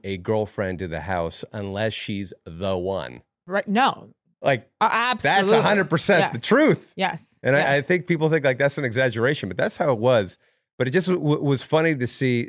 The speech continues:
Speaker 1: to see Bad Bunny, Pedro Pascal, and, you know, they can't relate to her, right?
Speaker 2: At
Speaker 1: It's
Speaker 2: all.
Speaker 1: like, "Oh,
Speaker 2: Yeah.
Speaker 1: ella está en Trader Joe's," you know what I mean?
Speaker 2: Mm-hmm.
Speaker 1: And so, eh,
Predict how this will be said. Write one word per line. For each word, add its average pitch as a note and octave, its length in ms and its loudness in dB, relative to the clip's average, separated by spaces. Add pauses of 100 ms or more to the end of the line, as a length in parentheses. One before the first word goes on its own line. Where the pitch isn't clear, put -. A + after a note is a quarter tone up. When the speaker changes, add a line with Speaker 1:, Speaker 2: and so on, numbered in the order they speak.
Speaker 1:
to A#2+ 80 -8
see A2 200 -4
Bad C#3 300 0
Bunny, C3+ 300 2
Pedro A#2 320 -4
Pascal, A2 640 0
and, G2+ 460 -4 (320)
you C3+ 80 0
know, A2+ 120 2
they G#2 160 0
can't - 380 -4
relate G#2+ 440 -4
to F2+ 180 -4
her, C2+ 200 -8 (120)
right? G#2+ 340 0
Speaker 2:
At G#3 160 2
Speaker 1:
It's G3 40 4
Speaker 2:
all. F3+ 140 4
Speaker 1:
like, B2 200 2
"Oh, - 20 6 (220)
Speaker 2:
Yeah. - 20 4
Speaker 1:
ella G3 140 2
está F3 400 4
en D3+ 160 2
Trader D3+ 340 2
Joe's," A#2+ 460 2
you A2 80 -4
know A2 80 0
what A2+ 80 2
I A#3 40 4
mean? A#3 140 4 (140)
Speaker 2:
Mm-hmm. - 160 -2
Speaker 1:
And C5+ 140 6
so, C#4 380 6 (320)
eh, C#3 100 -12